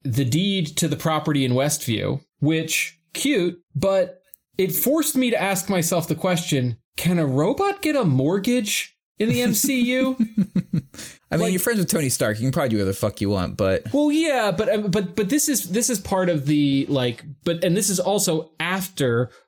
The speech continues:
Speaker 1: we spent an entire, you know, five, ten minutes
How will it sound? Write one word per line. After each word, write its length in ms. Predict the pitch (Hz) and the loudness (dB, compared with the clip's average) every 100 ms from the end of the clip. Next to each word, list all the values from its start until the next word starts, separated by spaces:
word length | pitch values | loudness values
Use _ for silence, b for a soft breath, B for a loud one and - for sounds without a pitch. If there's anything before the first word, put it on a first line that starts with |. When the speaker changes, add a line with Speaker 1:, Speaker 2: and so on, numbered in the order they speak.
| - | 0
Speaker 1:
we 140 | 143 | 0
spent 280 | 143 170 143 | 0 -2 0
an 60 | 143 | 0
entire, 540 | 131 156 147 135 127 | 0 0 0 2 0
you 180 | 143 131 | 2 2
know, 380 | 113 113 113 117 | 2 4 2 0
five, 320 | - 131 120 | -2 -2 0
ten 240 | 139 120 | 0 2
minutes 440 | 170 170 127 - | 2 2 0 -2